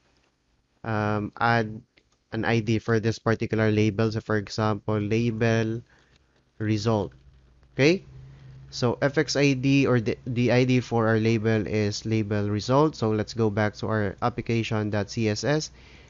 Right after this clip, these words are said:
and then we can target or select that particular label by using, uh,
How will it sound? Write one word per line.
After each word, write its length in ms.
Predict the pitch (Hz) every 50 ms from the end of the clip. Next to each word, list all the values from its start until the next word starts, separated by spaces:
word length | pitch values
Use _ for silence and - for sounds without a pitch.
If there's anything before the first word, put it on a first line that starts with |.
| - - -
and 160 | 113 110 107
then 260 | 110 110 107 107 107
we 140 | 101 104 107
can 240 | - - 110 104 101
target 480 | - 113 110 107 104 101 107 104 101 - - - - -
or 140 | 107 107 104 -
select 380 | - 117 107 117 120 - -
that 200 | 113 110 - - -
particular 480 | 110 107 104 117 107 - 110 107 107 104
label 500 | 107 113 131 127 117 113 110 107 107 107 - - - - - - - - - - _
by 140 | - 107 101
using, 800 | 104 104 107 107 - - 113 107 101 101 101 101 101 101 101 98 - - - - - - - - - - - - 120
uh, 480 | 110 104 101 101 98 98 95 95 98